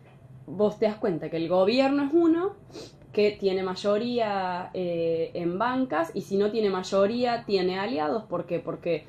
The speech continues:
el que no es oficialismo provincial es oficialismo nacional. Nos enteramos en estos días, ayer,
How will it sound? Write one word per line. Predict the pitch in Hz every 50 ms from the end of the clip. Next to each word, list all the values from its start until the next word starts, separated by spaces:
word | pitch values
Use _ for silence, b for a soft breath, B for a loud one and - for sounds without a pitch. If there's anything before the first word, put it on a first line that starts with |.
| B B B -
el | - 185 165 -
que | - 190
no | 180 190
es | 202
oficialismo | 220 196 - 190 190 - 196 185 185 196 202 208 185 190 190 185 180 175 175 175 170 160 -
provincial | - 185 185 185 180 185 190 196 190 - 247 240 247 - - -
es | - 185
oficialismo | 185 185 - 202 196 - 190 190 202 196 190 190
nacional. | 180 180 180 - 226 226 262 311 330 320 320 302 B B B B -
Nos | 180 165 170
enteramos | 175 170 175 175 185 196 196 190 185
en | 185 185
estos | 185 185 - 196 185
días, | 247 277 285 208 185
ayer, | 170 180 185 - 285 294 302